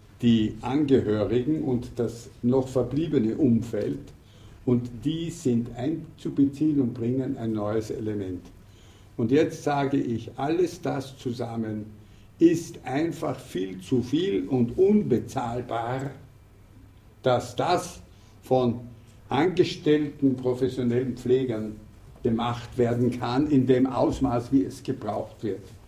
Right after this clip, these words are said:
Die Familien sind aber zersplittert, räumlich getrennt und nicht mehr so wie vor zweihundert Jahren da, dass es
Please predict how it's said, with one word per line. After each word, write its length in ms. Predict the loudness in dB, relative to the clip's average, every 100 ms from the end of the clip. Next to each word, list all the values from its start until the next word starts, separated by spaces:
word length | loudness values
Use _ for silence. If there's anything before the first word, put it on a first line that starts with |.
| -20 -20 -20 -20 -20 -20 -20 -20 2
Die 80 | 4
Familien 720 | 6 6 6 6 6 4 4
sind 380 | 4 4 2 -4
aber 360 | -2 0 0
zersplittert, 1000 | 2 0 0 -4 -2 -2 0 0 0 -4 -16 -20 -14 -4
räumlich 680 | 0 2 0 0 -2 -4 -2
getrennt 760 | -2 0 0 0 -2 -4 0
und 220 | 2 2
nicht 280 | 0 -2 -4
mehr 140 | -2 0
so 240 | 2 4
wie 160 | 4 4
vor 260 | 2 0
zweihundert 680 | -2 -4 0 2 2 2 0
Jahren 580 | -2 0 0 0 -2 -8 -20 -20 -6
da, 340 | -2 0 0 2
dass 220 | 2 2
es 240 | -2 -2